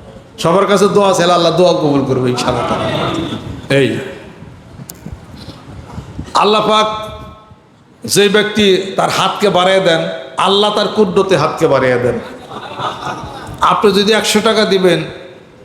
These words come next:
আল্লাহ যদি আপনার দেয়, আল্লাহ দেওয়ার নোটটা বড় কিনা?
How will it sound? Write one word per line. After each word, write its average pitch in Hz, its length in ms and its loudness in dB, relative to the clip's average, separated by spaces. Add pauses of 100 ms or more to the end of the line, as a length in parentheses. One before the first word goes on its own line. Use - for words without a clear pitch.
(160)
আল্লাহ 202 380 2
যদি 214 180 2
আপনার 202 320 4
দেয়, 185 140 4
আল্লাহ 190 340 2
দেওয়ার 196 240 2
নোটটা 190 340 2
বড় 196 260 4
কিনা? 151 300 0